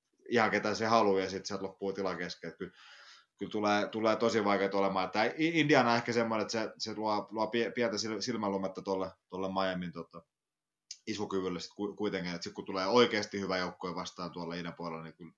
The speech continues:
se on, se hyökkäys on vaikea. Puolustaa ne pystyy yllättävänkin hyvin o-, o-, ollakseen tommonen joukkue, missä ei siellä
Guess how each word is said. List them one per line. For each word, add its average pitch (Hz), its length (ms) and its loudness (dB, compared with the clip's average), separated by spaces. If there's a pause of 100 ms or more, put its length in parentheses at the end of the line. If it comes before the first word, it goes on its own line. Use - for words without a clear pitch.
(100)
se 92 160 -10
on, 90 260 -8 (440)
se 98 120 -4
hyökkäys 123 380 6
on 95 80 -2
vaikea. 98 340 2 (240)
Puolustaa 143 360 2
ne 107 80 0
pystyy 98 560 -4 (360)
yllättävänkin 104 540 0
hyvin 92 240 -4
o-, 71 180 -12
o-, 95 240 -8
ollakseen 95 300 -6
tommonen 90 240 -6
joukkue, 87 240 -8
missä 87 280 -8
ei 90 60 -10
siellä 92 240 -6